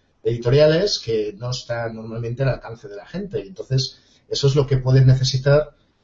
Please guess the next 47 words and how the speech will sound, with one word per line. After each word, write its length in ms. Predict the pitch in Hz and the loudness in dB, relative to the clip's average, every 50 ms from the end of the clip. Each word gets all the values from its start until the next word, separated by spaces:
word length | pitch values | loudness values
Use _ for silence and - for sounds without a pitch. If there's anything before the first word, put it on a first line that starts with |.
| _ _ _ | _ _ _
pero 240 | - 123 123 117 - | -2 0 0 0 0
que 140 | 117 110 | -2 -2
no 340 | 123 127 131 139 147 151 156 | 0 2 4 4 6 6 4
están 240 | 147 - - 156 160 | 4 2 2 2 2
interesados 640 | 160 156 165 160 151 - 151 151 151 156 151 - | 2 2 2 0 0 2 2 2 2 2 2 0
en 140 | 156 147 131 | 0 -2 0
que 280 | - 131 127 120 117 117 | 0 0 0 0 0 -2
tú 160 | - 147 143 | -4 -4 -4
tomes 340 | - 147 143 151 151 139 131 | 0 0 0 2 0 0 -2
la 60 | 123 | -2
decisión 360 | 113 113 - - - 135 135 - | -4 -6 -6 -6 -4 -4 -2 0
final, 300 | 147 139 139 143 170 - | 0 2 2 2 0 -2
sino 280 | - 147 120 110 - | -6 -8 -10 -10 -10
que 320 | - 110 110 110 104 - _ _ _ _ _ | -6 -4 -4 -4 -4 -6 _ _ _ _ _
quieren 240 | - 117 127 131 | -6 -4 -2 -2
to-, 120 | 131 117 104 | -2 -2 -2
seguir 380 | - - 117 120 131 135 135 | -4 -4 -2 0 2 2 2
teniendo 340 | 135 - 117 120 123 127 123 | 0 -2 -4 -2 0 0 0
ellos 200 | 120 135 135 - | 0 0 -2 -2
el 80 | 117 - | -4 -8
control, 480 | - 107 - - 127 131 113 101 98 | -10 -12 -12 -6 -4 -2 -2 -2 -4
¿no? 180 | 107 135 165 151 | -6 -6 -4 -4
de, 220 | 117 107 104 101 | -4 -4 -4 -6
del 180 | - - - - | -8 -12 -20 -10
juego. 380 | - - 147 151 131 - - _ _ _ _ _ _ | -2 2 2 2 2 0 -4 _ _ _ _ _ _
Y 40 | 117 | -6
desde 220 | 117 113 - 117 | -6 -4 -4 -4
el 40 | 117 | -2
momento 260 | 120 123 135 147 156 | 0 2 4 4 6
en 80 | 156 151 | 6 4
el 60 | 143 | 4
que 80 | - 156 | 4 2
ahora 400 | 165 170 147 - - - - _ _ _ _ _ _ _ _ _ _ _ - 139 - - | 2 4 2 0 -2 -4 -10 _ _ _ _ _ _ _ _ _ _ _ -18 -18 -10 -6
existen 380 | 123 123 135 135 131 143 135 | -4 0 0 2 2 2 2
fórmulas 360 | - 165 170 160 131 113 - - | 2 4 2 2 2 2 -2 -4
con 100 | - 113 | -4 -6
las 100 | 113 - | -4 -2
cuales 220 | - 147 147 131 | 0 2 4 4
la 20 | 117 | 2
editorial 380 | - - 120 127 139 139 139 | 0 0 0 2 4 4 6
no 120 | 139 143 143 | 4 4 2
es 100 | 135 131 | 2 0
la 80 | 131 | -4
que 60 | - - | -6 -8
asume 240 | - - 135 139 135 | -4 2 4 4 6
el 40 | 135 | 6
riesgo, 460 | 143 147 147 139 - 156 165 - - | 6 6 4 4 2 0 -4 -4 -6